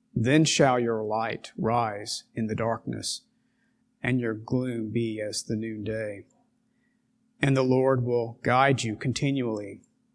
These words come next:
and satisfy your desire in scorched places and make your bones strong.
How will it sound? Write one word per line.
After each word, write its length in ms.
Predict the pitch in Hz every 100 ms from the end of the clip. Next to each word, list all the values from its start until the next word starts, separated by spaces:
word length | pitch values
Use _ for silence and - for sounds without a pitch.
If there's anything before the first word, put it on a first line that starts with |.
| _ -
and 140 | 117
satisfy 800 | 110 - 143 143 131 - 135 127
your 340 | 120 117 147
desire 720 | 156 120 110 104 110 117 113 - -
in 140 | 110
scorched 720 | - - - 127 - - -
places 640 | - 127 120 - 110 110 - _ _ _ _ -
and 200 | 123 123
make 260 | 131 127
your 160 | 127 117
bones 600 | 110 120 120 117 104 -
strong. 720 | - - 135 120 113 101 98